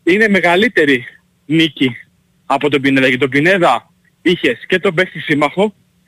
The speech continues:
και τον μάνατζερ σύμμαχο και δεν είχε και άλλη πρόταση.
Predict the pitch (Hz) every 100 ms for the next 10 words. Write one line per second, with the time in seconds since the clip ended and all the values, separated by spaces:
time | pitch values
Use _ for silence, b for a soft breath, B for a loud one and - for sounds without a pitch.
0 | _ _ - 175 175 190 196 175 139 131
1 | - 139 135 - 220 - 170 151 180 214
2 | 208 233 208 226 147 - -